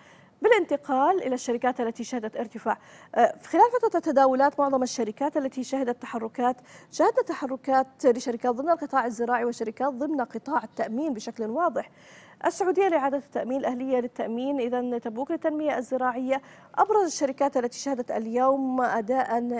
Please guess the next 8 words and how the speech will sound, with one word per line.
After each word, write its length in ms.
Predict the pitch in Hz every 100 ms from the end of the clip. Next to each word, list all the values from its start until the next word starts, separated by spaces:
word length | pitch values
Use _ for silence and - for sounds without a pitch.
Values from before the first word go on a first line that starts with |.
| -
إيجابياً. 640 | 269 220 226 196 214 240 370 - - - _
هناك 380 | 359 381 370 339
شركة 340 | 311 302 277 277
الأندلس 380 | 240 240 226 233
العقارية 540 | 220 - 220 240 254
والسعودية 500 | 247 233 240 220 226
أيضًا 200 | 226 220
لمنتجات، 600 | 220 214 214 214 220 220